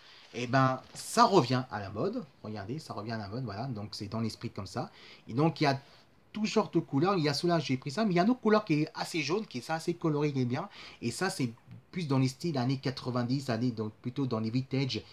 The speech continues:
qui est vraiment génial, que ça aussi, c'est pour un euro. Et puis, pour finir, messieurs, en tout cas,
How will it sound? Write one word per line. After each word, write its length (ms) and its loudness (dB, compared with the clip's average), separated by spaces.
qui 120 -2
est 40 -2
vraiment 280 0
génial, 400 -2
que 100 -8
ça 140 -6
aussi, 200 -4
c'est 160 -8
pour 240 -4
un 80 0
euro. 340 -2
Et 100 10
puis, 240 4
pour 240 2
finir, 680 6
messieurs, 480 2
en 40 -6
tout 200 -6
cas, 200 6